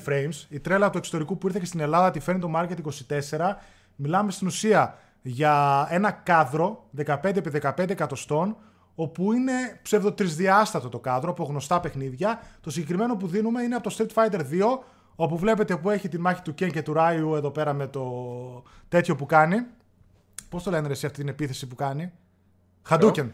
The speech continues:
Speaker 1: Το Hadouken.
Speaker 2: Hadouken.
Speaker 1: Hadouken. Εδώ πέρα, οι χαρακτήρες, παιδιά, και το Hadouken είναι σε δεύτερο επίπεδο. Δηλαδή, γι' αυτό είναι έτσι ψευδοτρισδιάστατο, έχει την ψευδαίσθηση βάθους. Το κάδρο είναι πάρα πολύ ωραίο. Φανταστείτε ότι είναι δωράκι που κοστίζει τριάντα πέντε ευρώ.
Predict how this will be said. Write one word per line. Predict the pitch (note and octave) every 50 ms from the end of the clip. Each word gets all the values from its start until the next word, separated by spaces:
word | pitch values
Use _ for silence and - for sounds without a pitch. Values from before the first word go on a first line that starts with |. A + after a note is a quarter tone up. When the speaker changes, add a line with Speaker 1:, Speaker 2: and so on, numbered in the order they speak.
| - - _
Speaker 1:
Το | - E3+ - -
Hadouken. | E3 A3 A3 B3 C4 C#4 - - A#3+
Speaker 2:
Hadouken. | F#3 - - - - - - - C#4+ C#4+ - - A#3+ A3+ A3 G#3+ F3+ C3+ A#2+ F3+ A#3
Speaker 1:
Hadouken. | A#3+ A#3 C4 A#3+ A#3+ E3+ - - -
Εδώ | - D3+ D#3+
πέρα, | D#3 D#3 D#3+ D#3+ E3+ G#3 B3 A#3+ - - -
οι | D3+
χαρακτήρες, | C#3+ - F3 E3 D#3+ - - B3 C4 -
παιδιά, | - G3+ A#3
και | B3
το | C4 A#3 -
Hadouken | G#3+ G3 D3 D#3+ G3 F#3 - A3
είναι | A#3 C4 B3+
σε | - -
δεύτερο | A3 G3+ B3+ B3 C4 A3+
επίπεδο. | F#3 - C#3 C3 - B2 A#2 A#2 C3+ E3+ - _ _ _ _ _ _ _ _ _ _
Δηλαδή, | - C#3+ D3 D#3+ E3 G3
γι' | G#3+
αυτό | G#3 F#3+ G#3 A3
είναι | G#3 G#3+
έτσι | G3+ G3+ -
ψευδοτρισδιάστατο, | - - F3+ E3 D#3 D3+ - E3 C#3 C#3 E3 F3 F#3 F3+ - F#3+
έχει | F#3 F#3
την | F#3 F3+ E3+ D#3+ D#3+
ψευδαίσθηση | B2 D3 D3 C#3+ F3+ F#3 F3+ - E3+
βάθους. | C#3+ B2+ F3 F3+ F3 F3 C#3+ B2+ - - _ _ _ _ _
Το | - C#3+
κάδρο | C#3 D3 D#3 D#3 D#3+ D#3+ F#3
είναι | A3 A3 A3
πάρα | A3 - A3 G#3+ A3 G#3
πολύ | - E3+ D#3+ D3+
ωραίο. | D3 C#3 C3 C3 D3 F3
Φανταστείτε | - F#3+ F3 D3 - G3
ότι | F3 F#3
είναι | F#3 F3+ D#3+
δωράκι | E3+ E3+ F3+ F#3 F3+ F3+
που | D3
κοστίζει | C#3+ - C#3+ B2+ - E3+ D#3+
τριάντα | - D3+ C#3+ C#3 C#3
πέντε | D#3+ E3+ E3 D3+
ευρώ. | C3 A#2+ D#3+ F3+ G#3+ A3